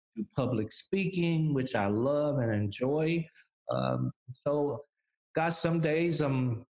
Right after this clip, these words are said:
I'm literally twelve-hour days. But if you're passionate about it, that's why with passion, what coexists is work ethics. If you're gonna be the best or great at it, and, and we've been,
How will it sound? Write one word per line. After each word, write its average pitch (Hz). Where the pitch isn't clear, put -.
I'm 117
literally 147
twelve-hour 160
days. 165
But 117
if 117
you're 123
passionate 160
about 98
it, 156
that's 117
why 131
with -
passion, 165
what 110
coexists 131
is 139
work 165
ethics. 101
If -
you're 117
gonna 226
be 175
the 117
best -
or 110
great 131
at 95
it, 82
and, 120
and 120
we've 156
been, 147